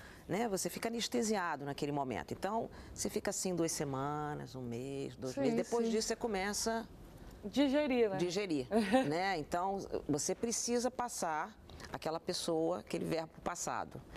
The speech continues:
Speaker 1: Ela não está mais aqui.
Speaker 2: É parte da conscientização, né?
Speaker 1: Exatamente, que é difícil.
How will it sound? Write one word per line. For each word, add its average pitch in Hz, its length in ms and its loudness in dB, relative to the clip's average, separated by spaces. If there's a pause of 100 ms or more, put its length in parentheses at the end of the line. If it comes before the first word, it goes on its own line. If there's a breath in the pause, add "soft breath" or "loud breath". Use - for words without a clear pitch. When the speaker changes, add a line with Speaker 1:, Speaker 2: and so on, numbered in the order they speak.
(140)
Speaker 1:
Ela 123 140 -2
não 147 220 0
está 165 280 -2
mais 131 200 -2
aqui. 123 340 -2 (160)
Speaker 2:
É 196 140 -8
parte 208 340 0
da 226 80 6
conscientização, 208 1000 -2
né? 156 80 0
Speaker 1:
Exatamente, 131 680 -2
que - 80 -4
é 123 60 -2
difícil. - 480 -4